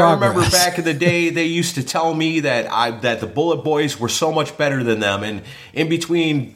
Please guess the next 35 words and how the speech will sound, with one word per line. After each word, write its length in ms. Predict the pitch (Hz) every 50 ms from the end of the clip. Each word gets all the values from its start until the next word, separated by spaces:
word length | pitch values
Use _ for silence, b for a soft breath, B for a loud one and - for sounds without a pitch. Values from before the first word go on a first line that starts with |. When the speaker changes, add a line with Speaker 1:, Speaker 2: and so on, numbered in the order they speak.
| _ 127
Speaker 1:
you 120 | 131 147
know, 160 | 143 135 131 120
James 380 | - - 156 156 151 139 -
Hetfield 420 | 160 160 156 160 - 147 127 117 113
wanting 220 | 127 135 117 110
to 60 | 117
buy 220 | 113 131 131 135 135
me 160 | 131 127 123
beers, 540 | 110 135 143 151 147 139 120 107 107 - 120
I, 240 | 107 107 110 110
I 20 | 123
would 140 | 123 123 123
have 200 | 127 131 131 -
to, 60 | 131 120
like, 340 | 120 120 113 113 110 -
get 160 | - 135 127 -
these 200 | 131 127 117 -
guys 280 | 143 131 127 127 -
to 80 | - -
quit 260 | - 143 135 - -
kissing 320 | - - 139 120 - 135
my 140 | 127 120 120
butt 260 | 104 92 127 131 131
all 160 | 123 113 107 104
the 80 | 104
time 240 | - 117 110 104 101
and 100 | 98 90
telling 280 | - 120 110 113 110 113
me 80 | 113
how 160 | 110 110 113 113
awesome 340 | 120 123 131 127 - - 107
I 100 | 98 95
am. 180 | 92 92 95
So, 160 | - - 104
yeah, 420 | 107 127 170 226 233 185 - B